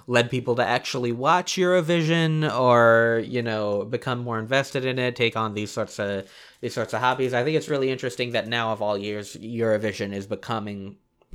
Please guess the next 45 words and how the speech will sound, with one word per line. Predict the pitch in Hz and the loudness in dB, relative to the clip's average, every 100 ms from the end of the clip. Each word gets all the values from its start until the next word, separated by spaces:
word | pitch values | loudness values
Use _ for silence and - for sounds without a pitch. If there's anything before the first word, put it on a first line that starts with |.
| - | -14
more | 135 117 | -4 -2
of | 104 | -2
a | 101 | -2
thing, | 117 110 101 | -2 -4 -6
and | |
maybe | 110 117 113 | -4 -4 -4
Måneskin | 107 110 113 117 110 117 107 | -8 -6 -4 -4 -4 -6 -6
specifically | - 101 113 107 110 101 | -8 -6 -6 -6 -6 -4
went | 104 90 76 _ | -4 -4 -10 _
viral, | 117 107 101 98 95 | -2 0 2 0 -4
and | 98 | -4
that | 95 | -6
led | 98 107 | -6 -8
to | 107 | -10
people | - 104 - 98 90 - - | -8 -8 -6 -8 -8 -12 -16
sort | - 139 | -2 2
of | 117 | 2
looking | 113 139 139 131 | 2 0 0 -4
at | 123 113 - _ _ - | 0 0 -2 _ _ -10
Eurovision | 147 147 139 135 135 143 131 | 2 6 6 4 0 0 0
more | 127 120 | 0 2
broadly, | 139 147 143 127 | 4 4 4 2
or | 123 | 2
maybe | 123 147 139 | 2 0 -2
it's | 135 | -4
just | - 127 - - | -2 -4 -4 -8
a | - | -6
coincidence | 123 127 127 120 123 117 110 - | -2 0 -2 -2 0 0 -2 -4
that | 113 104 - - | -2 -2 -4 -6
Arcade, | 110 113 120 113 110 107 98 | -4 -2 0 0 0 -4 -8
you | 80 113 107 | -8 -6 -4
know, | 101 98 - | -4 -6 -6
won | 117 123 | -2 0
Eurovision, | 113 110 107 107 104 101 98 | 2 0 0 -2 -4 -8 -6
started | 117 113 104 | -2 -2 -2
to | 101 - - - - | -6 -8 -16 -18 -8
build | - 117 | 0 0
up | 110 104 | 0 -2
in | 104 | -4
the | |
charts | 101 107 95 | -4 -2 -2
in | 98 | -4
the, | 92 | -6
in | 92 104 98 | -6 -6 -8
the, | 92 95 95 98 | -4 -4 -2 -4